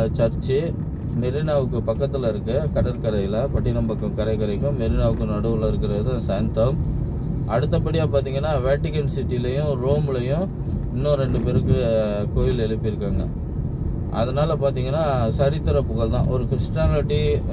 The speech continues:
ஆ, ஒரு கிறிஸ்துவம் வந்து நம்பப்படுற விதத்துல இங்க வந்து தோமையார்னு ஒருத்தவர், இயேசு கிறிஸ்துவரோட வாழ்ந்தவர், அவரோட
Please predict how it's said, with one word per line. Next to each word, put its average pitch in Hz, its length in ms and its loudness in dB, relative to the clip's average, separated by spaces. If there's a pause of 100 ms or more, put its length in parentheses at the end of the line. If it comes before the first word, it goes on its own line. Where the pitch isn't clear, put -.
ஆ, 117 600 4 (340)
ஒரு 117 220 2 (460)
கிறிஸ்துவம் 147 540 2
வந்து 139 420 4 (560)
நம்பப்படுற 135 640 0 (1000)
விதத்துல 123 640 0 (380)
இங்க 135 200 2
வந்து 139 360 2
தோமையார்னு 139 580 2
ஒருத்தவர், 123 600 2 (440)
இயேசு 135 280 2
கிறிஸ்துவரோட 131 760 2
வாழ்ந்தவர், 131 520 0
அவரோட 123 440 2